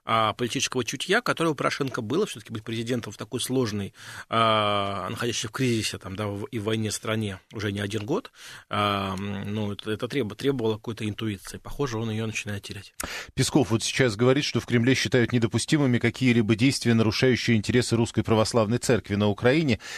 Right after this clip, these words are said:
Speaker 2: Это шаги, которые ожидаются, с-, что называется, со дня на день.
Speaker 1: Ну, видите, там, на самом деле, очень интересная, сложная ситуация. У меня есть немало украинских там сценаристов, которые ходят в приходы Московской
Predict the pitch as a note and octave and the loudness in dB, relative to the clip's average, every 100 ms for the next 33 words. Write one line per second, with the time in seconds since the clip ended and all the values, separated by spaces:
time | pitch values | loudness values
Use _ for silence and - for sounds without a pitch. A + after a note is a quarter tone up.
0 | - C3+ D3 D3+ D3 F3 D#3 C#3 C#3 B2+ | 0 2 4 2 2 2 2 4 4 4
1 | C3+ F3 F3+ - C3 - - D3 - C#3+ | 4 4 4 2 0 0 -2 0 2 2
2 | A#2+ C3+ B2+ A#2 - C3 C3+ C#3+ C#3 A2+ | 6 4 4 0 2 2 4 4 4 2
3 | F2 D#2+ F#2 _ _ - A3+ C4+ E3+ - | 0 -6 -12 _ _ -6 0 0 0 0
4 | F3+ G#3+ A3+ A3 A3+ A3+ G#3 A3 E3 B2 | 0 0 0 0 0 0 2 2 2 0
5 | - C#3 A2 G#2+ - E3+ C4+ C3+ B2 B2 | 0 0 0 -4 0 0 0 -2 0 0
6 | A2+ C3+ C3+ A2+ A2+ C3 A#2+ A2 G#2+ - | -2 -2 0 0 -2 0 -2 -4 -10 -8
7 | G#2 - A#2+ F3 - A#2+ A2+ B2 - B2 | -6 -4 -2 -2 -4 -8 -6 -4 -2 -4
8 | - - - A2+ A2+ A#2 A2+ - - | -4 -8 -6 -4 -2 -4 -6 -10 -10